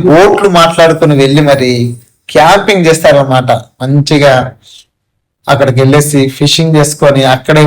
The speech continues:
వండుకొని తినేసి, చిన్న టెంట్లు వేసుకొని రెండు మూడు రోజులు అలా స్టే చేస్తూ ఉంటారు కొంతమంది. వాళ్ళకి ఏదైనా అవసరాలు ఉంటే బోట్లు వాళ్ళు తెచ్చి పెడుతూ ఉంటారు, వాళ్ళకి డబ్బులు ఇస్తూ ఉంటారు. ఇక్కడ చూడండి, అటుపక్క పులిచింతలు అనమాట. అసలు పులిచింతల ప్రాజెక్ట్ అని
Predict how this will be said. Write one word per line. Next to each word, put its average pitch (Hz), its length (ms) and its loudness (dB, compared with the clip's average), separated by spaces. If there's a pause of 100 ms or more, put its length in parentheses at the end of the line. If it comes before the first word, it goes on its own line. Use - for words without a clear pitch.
వండుకొని 143 560 2 (220)
తినేసి, 143 440 0 (160)
చిన్న 151 160 0 (180)
టెంట్లు 143 300 0
వేసుకొని 135 440 -2 (400)
రెండు 143 260 2
మూడు 143 200 4
రోజులు 151 200 4
అలా 139 200 2
స్టే 156 200 0 (160)
చేస్తూ 165 300 0 (100)
ఉంటారు 143 320 2
కొంతమంది. 135 480 -2
వాళ్ళకి 143 260 2
ఏదైనా 143 240 0
అవసరాలు 151 440 2
ఉంటే 147 180 -2 (600)
బోట్లు 180 380 2
వాళ్ళు 170 240 2
తెచ్చి 147 240 -4
పెడుతూ 151 300 0
ఉంటారు, 143 320 2
వాళ్ళకి 135 340 0
డబ్బులు 131 320 0
ఇస్తూ 143 220 -2
ఉంటారు. 131 340 0
ఇక్కడ 143 180 -2 (140)
చూడండి, 151 320 0 (680)
అటుపక్క 160 480 0 (100)
పులిచింతలు 165 480 0
అనమాట. 147 300 2 (120)
అసలు 156 240 0
పులిచింతల 170 460 0 (100)
ప్రాజెక్ట్ 147 400 2
అని 147 80 0